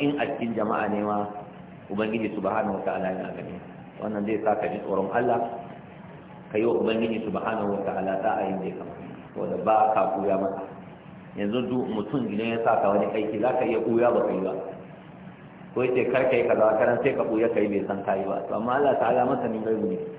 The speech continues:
Ba abin da yake ɓuya masa. Duk abin da kake yana ganin ka. Kuma in magana kai ma yana jin me ka faɗa. Sai ce, "Wa qala ta'ala,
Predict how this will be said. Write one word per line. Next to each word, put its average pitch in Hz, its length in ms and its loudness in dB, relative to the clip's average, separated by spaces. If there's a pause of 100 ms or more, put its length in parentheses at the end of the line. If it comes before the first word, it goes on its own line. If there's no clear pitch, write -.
(580)
Ba 127 100 6 (100)
abin 113 200 6
da 117 60 2
yake 113 220 0
ɓuya 98 240 0
masa. 95 240 -4 (280)
Duk 151 140 -2
abin 139 240 2
da 127 80 2
kake 123 220 -2
yana 113 320 0
ganin 98 280 0
ka. - 100 -6 (800)
Kuma 127 180 2
in 139 100 2
magana 135 420 4
kai 123 100 4
ma 127 140 4
yana 127 240 4
jin 104 120 0
me 98 100 -2
ka - 120 -6
faɗa. - 220 -6 (2250)
Sai 143 180 4
ce, 143 80 4
"Wa 123 120 6
qala 143 300 8
ta'ala, 117 420 8